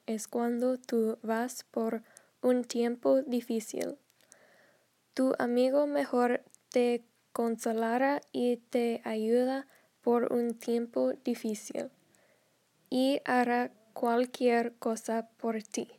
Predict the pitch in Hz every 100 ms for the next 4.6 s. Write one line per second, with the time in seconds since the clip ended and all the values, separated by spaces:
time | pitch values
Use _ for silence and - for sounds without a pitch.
0 | _ _ _ _ _ _ _ _ _ _
1 | 262 247 247 - - 254 247 247 254 _
2 | _ _ - - - 262 262 285 285 311
3 | 311 - - 254 247 247 254 247 240 240
4 | 226 226 254 262 285